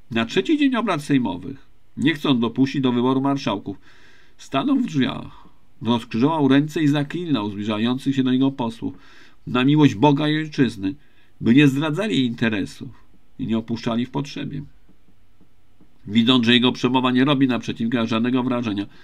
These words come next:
rzucił się na ziemię, wołając, aby weszli, jeżeli chcą to uczynić,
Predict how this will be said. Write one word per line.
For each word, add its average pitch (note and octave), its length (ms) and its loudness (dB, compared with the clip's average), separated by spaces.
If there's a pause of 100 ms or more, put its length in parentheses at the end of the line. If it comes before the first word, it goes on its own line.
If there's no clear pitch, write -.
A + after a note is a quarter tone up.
(280)
rzucił C#3+ 360 6
się C3+ 160 6
na C3 200 4
ziemię, C3+ 320 4
wołając, G#2+ 800 -4
aby A#2+ 180 2
weszli, B2+ 560 -2 (180)
jeżeli G2 420 -2
chcą G#2 260 -6
to A#2+ 100 -4
uczynić, A2+ 420 -6